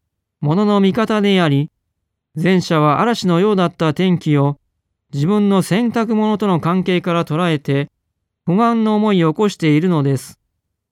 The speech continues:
後者の楽しんでいる人は、感覚優先の考え方をしています。感覚優先の捉え方とは、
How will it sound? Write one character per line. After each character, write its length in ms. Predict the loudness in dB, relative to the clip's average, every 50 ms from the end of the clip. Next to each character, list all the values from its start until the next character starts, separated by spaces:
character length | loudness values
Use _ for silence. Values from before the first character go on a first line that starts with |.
| _ _ _ _ _ _ _ _ _ _ _ _ _ _ _ _ -6
後 200 | -2 -2 0 0
者 140 | 0 0
の 120 | 0 0 0
楽 220 | 0 0 0 -2
し 140 | -2 -2 -2
ん 80 | -2 0
で 140 | 2 2
い 40 | 2
る 100 | 2 0
人 220 | -2 -2 -2 0 2
は、 260 | 2 2 0 -2 -4 _ _ _ _ _ _ _ _ _ -8
感 260 | -2 -2 0 0 0
覚 220 | -2 -2 0 2
優 180 | 2 2 2 2
先 220 | 0 0 0 0
の 120 | 0 0 0
考 280 | 0 -2 -2 0 0 0
え 100 | 0 0
方 280 | 0 -2 0 0 0
を 80 | 0 0
し 80 | -2 -2
て 160 | -2 0 0
い 60 | 0
ま 160 | 0 -2 -4
す。 220 | -6 -10 -18 -20 _ _ _ _ _ _ _ _ _ _ _ _ _ _ _ _ _ _ _ _ _ _ _ _ _ _ _ _ _ _ _
感 260 | -6 -2 0 0 0 0
覚 220 | -2 -2 0 2
優 160 | 2 2 2 2
先 280 | 0 0 0 0 2
の 120 | 0 0 0
捉 280 | 0 0 0 0 0
え 80 | 0 0
方 260 | -2 -2 -2 -2 -2
と 140 | 0 0 0
は、 220 | 0 0 -2 -4